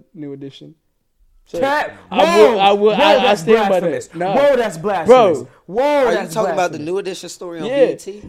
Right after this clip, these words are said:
Speaker 2: Algie
Speaker 1: Tell me,
Speaker 2: Smith, Luke James.
Speaker 1: tell, tell me Luke James didn't go crazy.
Speaker 2: Luke did. Luke might have.
Speaker 1: Bro.
Speaker 2: Luke did.
Speaker 1: <laughs> It's the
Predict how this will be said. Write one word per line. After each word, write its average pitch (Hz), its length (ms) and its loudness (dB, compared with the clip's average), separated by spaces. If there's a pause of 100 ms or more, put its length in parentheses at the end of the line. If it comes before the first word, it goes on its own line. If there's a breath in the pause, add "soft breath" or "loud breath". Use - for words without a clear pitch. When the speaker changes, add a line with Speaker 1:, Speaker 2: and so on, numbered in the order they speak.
Speaker 2:
Algie 233 260 -2
Speaker 1:
Tell 294 160 6
me, 285 100 -2
Speaker 2:
Smith, 247 220 -2
Luke 214 300 -8
James. 233 500 -8
Speaker 1:
tell, 254 180 0 (140)
tell 294 240 6
me 277 140 4
Luke 262 180 4
James 214 300 4
didn't 190 140 -4
go 185 140 0
crazy. 180 760 0
Speaker 2:
Luke 190 500 -6
did. 185 440 -10
Luke 202 260 -10
might 214 180 -8
have. 196 200 -14
Speaker 1:
Bro. 254 400 2 (160)
Speaker 2:
Luke 151 280 -10
did. 113 240 -20
Speaker 1:
<laughs> - 40 -20
It's - 220 -8
the - 120 6